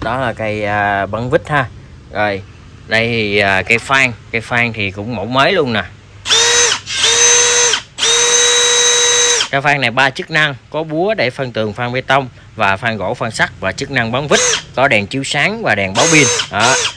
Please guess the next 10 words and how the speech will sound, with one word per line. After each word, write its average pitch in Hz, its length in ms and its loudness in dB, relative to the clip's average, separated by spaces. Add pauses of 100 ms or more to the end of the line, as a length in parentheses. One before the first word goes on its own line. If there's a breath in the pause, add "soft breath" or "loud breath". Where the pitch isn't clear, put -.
(120 loud breath)
động 95 220 -6
cơ 127 220 0
motor 123 400 0
không 120 200 -4
chổi 110 180 -4
than. 143 300 2 (420 loud breath)
Cái 139 120 2
này 123 240 4
thì, 113 240 0
à, 107 220 2